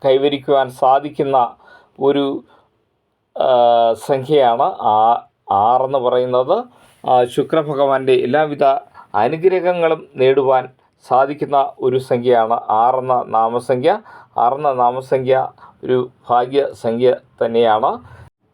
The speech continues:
ആറെന്ന സംഖ്യ നാമസംഖ്യയായി വരുന്നത് വളരെ ശുഭകരമാണ്. ജീവിതത്തിൽ എല്ലാവിധ നേട്ടങ്ങളും കൈവരിക്കാൻ സാധിക്കുന്ന ഒരു വ്യക്തിയായിട്ട് ഈ നാമസംഖ്യയുള്ളവർ മാറുന്നതാണ്.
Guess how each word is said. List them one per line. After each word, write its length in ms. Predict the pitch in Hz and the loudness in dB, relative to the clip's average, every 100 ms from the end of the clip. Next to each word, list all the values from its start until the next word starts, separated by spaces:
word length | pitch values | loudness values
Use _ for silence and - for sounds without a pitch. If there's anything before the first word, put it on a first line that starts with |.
| - | -2
ആറെന്ന 600 | 143 160 190 208 202 202 196 - _ _ _ 123 - - | 2 4 4 2 -2 -2 -2 -4 _ _ _ -20 -10 -2
സംഖ്യ 360 | 147 156 165 131 - _ _ - | -2 0 0 0 -2 _ _ 0
നാമസംഖ്യയായി 840 | 147 165 180 - 175 170 170 165 147 | 2 2 -2 -2 0 4 4 2 2
വരുന്നത് 420 | 135 143 143 135 143 | 2 2 0 0 0
വളരെ 320 | 131 127 131 131 127 - | 0 0 2 0 -2 -4
ശുഭകരമാണ്. 800 | 127 131 135 147 147 147 147 208 247 - _ - | -2 0 0 0 2 2 2 -2 -8 -20 _ -6
ജീവിതത്തിൽ 480 | 147 151 156 147 151 156 147 | -4 0 0 0 -6 0 0
എല്ലാവിധ 400 | 151 165 156 151 147 - _ | 2 0 0 0 0 -4 _
നേട്ടങ്ങളും 540 | 131 143 143 151 156 - - _ _ _ _ | -2 -2 0 -2 -2 -4 -10 _ _ _ _
കൈവരിക്കാൻ 540 | 131 143 165 160 160 143 - | -2 0 0 -2 -2 -4 -2
സാധിക്കുന്ന 580 | 147 147 160 160 160 156 143 - - - - 143 | 0 0 -2 -8 -4 0 0 -2 -12 -20 -8 -2
ഒരു 180 | 151 156 151 - - _ _ _ _ - | 2 2 0 -4 -14 _ _ _ _ -8
വ്യക്തിയായിട്ട് 800 | 127 139 143 185 170 156 156 139 - - _ _ _ _ - | -2 -2 0 2 2 0 0 -2 -4 -14 _ _ _ _ -6
ഈ 100 | 165 180 | -2 0
നാമസംഖ്യയുള്ളവർ 960 | 147 135 147 147 156 147 147 139 135 131 - _ _ - | 0 -2 -4 -6 -2 2 2 2 2 0 -6 _ _ -2
മാറുന്നതാണ്. 760 | 165 185 190 175 123 110 110 | 2 2 0 -2 0 0 -2